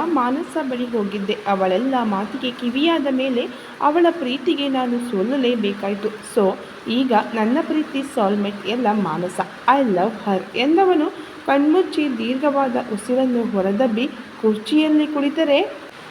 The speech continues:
ಅಂಜಲಿ ಮೌನ ತಾಳಿದ್ದಳು. ಅದೆಷ್ಟೋ ಸಮಯದ ಬಳಿಕ ಅಂಜು, "ಈಗ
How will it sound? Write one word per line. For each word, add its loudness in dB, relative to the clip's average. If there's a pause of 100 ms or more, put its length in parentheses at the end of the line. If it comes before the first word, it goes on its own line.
(100)
ಅಂಜಲಿ 6
ಮೌನ 4
ತಾಳಿದ್ದಳು. 2 (100)
ಅದೆಷ್ಟೋ 2
ಸಮಯದ 0
ಬಳಿಕ -2 (160)
ಅಂಜು, 0 (420)
"ಈಗ 4